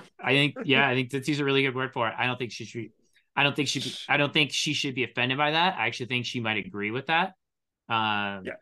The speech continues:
Speaker 1: she's hot and lovable, and
Speaker 2: Yeah.
Speaker 1: has a great personality.
Speaker 2: Yeah.
Speaker 1: That'll get you very far in the world. You
Speaker 2: Yeah.
Speaker 1: don't also need to be smart too. So,
Speaker 2: Yeah.
Speaker 1: <laughs> John, did you have a,
Speaker 2: Yeah.
Speaker 1: anyone, anyone for loser?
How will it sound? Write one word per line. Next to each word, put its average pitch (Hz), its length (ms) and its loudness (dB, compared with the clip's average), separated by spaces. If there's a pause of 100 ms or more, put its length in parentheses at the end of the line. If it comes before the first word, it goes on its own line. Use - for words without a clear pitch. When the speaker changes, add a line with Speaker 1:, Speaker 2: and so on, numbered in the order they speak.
Speaker 1:
she's 180 280 -2
hot 170 480 4
and 151 240 -2
lovable, 147 720 4 (280)
and 160 80 -2
Speaker 2:
Yeah. 156 80 6
Speaker 1:
has 156 140 2
a 147 40 -4
great 180 180 6
personality. 165 720 4 (280)
Speaker 2:
Yeah. 110 140 -6 (560)
Speaker 1:
That'll 220 260 6
get 302 120 0
you 254 180 2
very 214 300 6
far 151 680 6
in 139 120 -8
the 127 80 -2
world. - 420 -8 (580)
You 160 120 4
Speaker 2:
Yeah. 214 80 8
Speaker 1:
don't 196 100 0
also 208 260 6
need 202 80 2
to 196 40 2
be 185 80 0
smart 175 340 2
too. 123 240 0 (360)
So, - 260 0 (200)
Speaker 2:
Yeah. - 120 -18
Speaker 1:
<laughs> - 1300 -20
John, 180 160 6
did 151 100 0
you 175 80 6
have 170 160 4
a, 196 40 -2
Speaker 2:
Yeah. - 60 2
Speaker 1:
anyone, 165 400 2
anyone 165 260 2
for 175 120 0
loser? 175 580 2